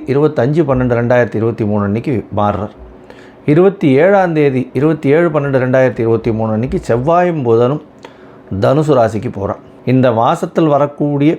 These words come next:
பெரிய மாற்றம்னு சொல்லக்கூடியது சனி பெயர்ச்சி. சரி, இந்த மாசத்தில் வரக்கூடிய விசேஷ தினங்கள் என்னன்றதை பார்ப்போம். விசேஷ தினம் அப்படின்னா முப்பது நாட்களும் சூடி கொடுத்த சுடர்கொடியாள் அப்படின்னு சொல்லக்கூடிய ஆண்டாளின் முப்பது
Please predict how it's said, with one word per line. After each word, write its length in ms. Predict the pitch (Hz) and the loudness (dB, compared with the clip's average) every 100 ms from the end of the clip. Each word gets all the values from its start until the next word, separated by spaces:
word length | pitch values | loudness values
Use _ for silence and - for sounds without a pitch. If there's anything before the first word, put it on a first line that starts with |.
| - | 0
பெரிய 280 | 127 156 190 190 120 110 107 | 0 2 2 2 0 -2 -4
மாற்றம்னு 440 | 117 135 135 156 151 | -2 -2 -2 -2 -2
சொல்லக்கூடியது 540 | 120 120 113 107 120 - 107 | -2 -2 -2 0 0 0 -2
சனி 120 | 113 | 0
பெயர்ச்சி. 380 | 107 92 - - - - | 0 -2 -4 -12 -14 -20
சரி, 300 | - 165 120 - | -2 -2 -2 -2
இந்த 180 | 165 196 | 0 2
மாசத்தில் 560 | 160 190 202 - 190 160 | 2 0 -2 0 0 2
வரக்கூடிய 640 | 147 - 143 131 127 127 123 | 0 0 0 2 2 0 -2
விசேஷ 280 | 131 202 175 | 0 2 2
தினங்கள் 420 | 147 135 123 117 | 0 0 0 0
என்னன்றதை 420 | 110 113 110 92 - | 0 -2 -2 -4 -2
பார்ப்போம். 320 | 104 104 110 - | -4 -4 -10 -10
விசேஷ 640 | 104 120 143 139 135 117 117 104 | -4 0 0 0 0 0 0 0
தினம் 300 | 123 139 120 | 0 0 -2
அப்படின்னா 300 | 127 127 156 110 | -2 -2 0 -2
முப்பது 380 | 107 185 180 160 | -2 0 2 2
நாட்களும் 520 | 147 139 139 135 131 - | 0 0 -2 -2 -4 -14
சூடி 340 | - - 156 156 | -4 2 2 2
கொடுத்த 440 | 156 139 - 131 - | 0 -2 0 -4 0
சுடர்கொடியாள் 680 | 131 131 120 117 110 107 110 | 0 0 0 2 2 0 -2
அப்படின்னு 300 | 113 123 120 | -4 -4 -2
சொல்லக்கூடிய 460 | 117 110 113 110 131 98 135 | -2 -2 -2 0 0 0 0
ஆண்டாளின் 500 | 156 151 139 123 110 | 2 2 0 -4 -8
முப்பது 320 | - 131 | -2 0